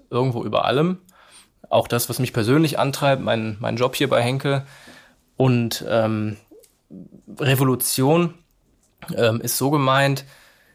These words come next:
in der Chemieindustrie haben wir seit über hundert Jahren immer irgendwie mit Rohöl gearbeitet. Also Rohöl ist sozusagen der, der Stoff der Chemie. Alles, was, äh, aus,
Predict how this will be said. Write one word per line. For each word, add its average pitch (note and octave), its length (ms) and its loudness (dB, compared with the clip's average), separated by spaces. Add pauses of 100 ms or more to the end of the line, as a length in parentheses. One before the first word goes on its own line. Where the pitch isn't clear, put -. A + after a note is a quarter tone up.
(180)
in C3+ 120 4
der B2+ 180 4
Chemieindustrie C#3+ 760 0
haben C3 100 0
wir B2+ 120 2
seit A2+ 480 -2 (120)
über C#3 240 4
hundert A#2+ 320 2
Jahren A2 280 2
immer B2 260 0
irgendwie A#2 340 -2
mit A2 200 -4
Rohöl G2+ 540 0 (100)
gearbeitet. - 680 -14
Also G2+ 160 -10
Rohöl B2+ 560 0
ist B2 100 -4
sozusagen G#2+ 560 -4
der, G#2 300 -6 (140)
der - 320 -10 (100)
Stoff - 340 -2
der A#2+ 160 -2
Chemie. C3+ 480 -2 (100)
Alles, - 360 -8
was, - 360 -8
äh, - 60 -14
aus, A#2 640 -6